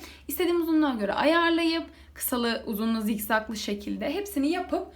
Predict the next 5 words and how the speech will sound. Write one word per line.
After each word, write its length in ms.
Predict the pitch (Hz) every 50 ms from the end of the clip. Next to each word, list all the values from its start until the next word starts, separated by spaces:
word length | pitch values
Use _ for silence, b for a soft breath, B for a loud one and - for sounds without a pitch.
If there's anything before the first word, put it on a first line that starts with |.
| B B B B B
ona 240 | - 330 339 370 339
göre 360 | 311 294 226 214 220 247 330 381 - B B B B B -
en 220 | 330 370 370 359
son 340 | 359 - - 240 247 294 330
size 720 | 320 - 277 233 220 220 208 208 220 240 277 330 370